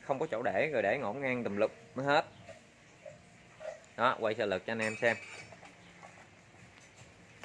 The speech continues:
Tất cả các loại đều có hết nha, cung cấp đầy đủ cho anh em. Nè. Rồi,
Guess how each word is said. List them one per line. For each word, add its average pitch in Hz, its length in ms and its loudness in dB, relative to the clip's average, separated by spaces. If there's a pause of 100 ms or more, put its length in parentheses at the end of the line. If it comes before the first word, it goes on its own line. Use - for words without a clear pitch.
Tất 170 140 4
cả 120 140 8
các 185 220 2
loại 107 300 2
đều 120 140 2
có 143 140 8
hết 185 280 6
nha, 147 120 4 (440)
cung 131 200 -2
cấp 156 120 6 (120)
đầy 117 180 10
đủ 101 200 6
cho 160 60 2
anh 135 80 -2
em. 123 160 0 (3000)
Nè. - 80 8 (3750)
Rồi, 127 140 6